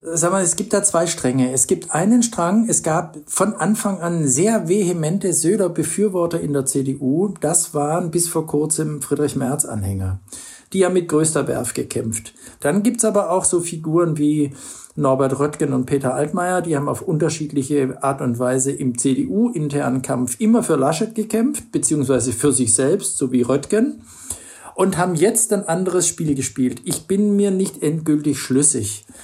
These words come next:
Aber bei Peter Altmaier habe ich ein bisschen das Gefühl, ja, er kennt natürlich die Stimmung an der Basis, ja, er will natürlich gewinnen,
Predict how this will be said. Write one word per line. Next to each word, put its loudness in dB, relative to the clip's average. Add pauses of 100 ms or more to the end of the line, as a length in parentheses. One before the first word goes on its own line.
(580)
Aber 0
bei 0
Peter 0
Altmaier 0
habe -2
ich -4
ein -4
bisschen 0
das 0
Gefühl, -4
ja, 0
er 0
kennt -2
natürlich -2
die -6
Stimmung -4
an 0
der 0
Basis, 0
ja, 2
er 0
will 0
natürlich -2
gewinnen, 0